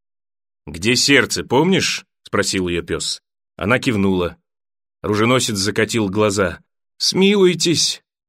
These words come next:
Игла вошла между его ребер, даровав ему последнюю милость. «Хорошо».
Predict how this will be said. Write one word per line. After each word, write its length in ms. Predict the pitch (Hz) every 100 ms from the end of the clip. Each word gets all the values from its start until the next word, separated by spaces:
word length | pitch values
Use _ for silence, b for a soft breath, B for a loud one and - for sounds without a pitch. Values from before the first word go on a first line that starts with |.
| _ _ _ _ _ _ _ _ _ _ 110
Игла 260 | 107 165
вошла 280 | 156 151 165
между 300 | 156 139 139
его 180 | 139 139
ребер, 400 | 143 170 156 135
даровав 400 | 117 120 135 139
ему 240 | 123 123
последнюю 720 | 120 - - 135 120 117 120
милость. 580 | 113 120 104 95 - - _ _ _ _ _ _ _ _ _ _
«Хорошо». 680 | 110 110 110 98 90 82